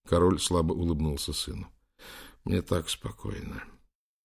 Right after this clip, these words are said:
Ты позволил открыть тайну, которую я хранил долгие годы, и я благодарен тебе». Хулиан взял отца за руку.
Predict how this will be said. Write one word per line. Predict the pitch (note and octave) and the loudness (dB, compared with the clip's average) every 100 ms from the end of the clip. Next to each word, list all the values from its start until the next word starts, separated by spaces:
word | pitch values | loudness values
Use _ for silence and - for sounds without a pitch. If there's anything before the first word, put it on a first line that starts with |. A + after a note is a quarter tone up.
| _ _ | _ _
Ты | - | -6
позволил | - F#2+ E2 E2+ F2 E2 | 2 2 4 2 2 2
открыть | D#2+ - D#2+ D#2+ - | 0 -2 -2 -2 -4
тайну, | - F2+ D#2 D2+ | 0 2 2 -2
которую | - D2+ - D#2 C#2+ | -4 -4 -2 0 0
я | C#2+ | -2
хранил | D#2 - E2 D2+ D#2+ | -4 -4 -2 -2 -2
долгие | D2 D2 D2 D#2 E2 | -2 -2 -2 -2 -4
годы, | D2+ E2 D#2+ E2 | -4 -6 -4 -2
и | D#2 | -2
я | E2+ | -2
благодарен | F2 F2 F2+ F2 F2 D#2+ D2+ D#2 | -4 -6 -4 -4 -2 -4 -6 -10
тебе». | - - - - _ _ _ _ _ _ _ _ _ | -12 -12 -12 -16 _ _ _ _ _ _ _ _ _
Хулиан | - F#2 F2+ | 6 8 8
взял | F2 F2+ F2 | 8 6 6
отца | E2 - F2+ | 6 4 2
за | E2 D#2+ | 4 2
руку. | - - - | 0 -8 -14